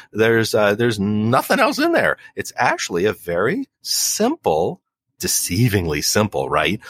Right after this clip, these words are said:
little vial, uh, to help give you a true immune boost. Now, by the way, we've been talking here about the licensed vaccines in the United States, the Pfizer and the Moderna products, but actually the J and J or Janssen product, the AstraZeneca product,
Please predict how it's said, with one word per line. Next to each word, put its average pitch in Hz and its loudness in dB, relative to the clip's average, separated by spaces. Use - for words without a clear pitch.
little 95 0
vial, 85 0
uh, 80 -2
to 82 -6
help 82 -2
give 98 -2
you 85 0
a - -14
true 87 0
immune 92 0
boost. - -12
Now, 123 2
by 143 2
the 160 2
way, 117 4
we've 185 2
been 131 0
talking 117 -2
here 90 -2
about 80 0
the 78 -8
licensed 90 -4
vaccines 82 -6
in 82 -18
the 78 -8
United 73 -4
States, - -6
the - -20
Pfizer 92 -2
and 95 -4
the 85 -4
Moderna 90 -2
products, 139 -4
but 98 2
actually 110 2
the 85 -4
J 110 0
and 101 0
J 101 2
or 87 0
Janssen 101 -6
product, 95 -2
the - -8
AstraZeneca 95 -2
product, 95 0